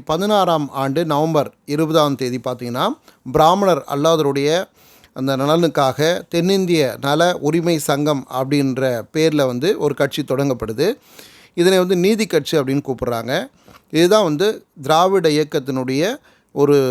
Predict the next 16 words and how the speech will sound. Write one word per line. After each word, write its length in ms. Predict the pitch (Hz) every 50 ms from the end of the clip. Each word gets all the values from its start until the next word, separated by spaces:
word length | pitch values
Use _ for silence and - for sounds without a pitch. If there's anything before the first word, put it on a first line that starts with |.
| 120 113 113 107 - - _ _ _ _ _ -
முழுமை 600 | - 247 143 160 196 208 240 214 226 220 214 196
அடையவிருக்கிற 720 | - 139 143 156 170 180 190 180 170 165 175 165 - 190 180
அந்த 200 | 160 147 147 139
நிலையில 360 | 135 143 160 170 170 165 156
இருக்கக்கூடிய 440 | 143 135 151 139 - 143 139 143 160
அந்த 240 | 156 143 131 131 -
கட்சிக்கான 680 | - 131 127 - 156 143 - - 139 123 123 151 208 285 - _
பெயராக 500 | - 139 147 147 147 143 131 123 - 160
அமைஞ்சிருக்கு. 440 | 156 131 123 135 123 110 123 117 110
அதாவது 320 | 120 127 147 165 156 160 147 127 - - - - - - - _
நேரடியாக, 680 | - 135 151 170 190 202 196 196 190 185 175 180 175 - 196 190 165 139 123 113 - - _ _ _ _ -
அஹ், 100 | 131 139
திராவிட 480 | 123 139 147 151 165 170 170 151 151 139
கழகம் 480 | - 147 147 151 156 147 156 151 143
அப்படின்றத 640 | 131 127 131 139 147 143 131 127 131 127 127 127 123
பதிலா 360 | 110 127 131 127 139 147 185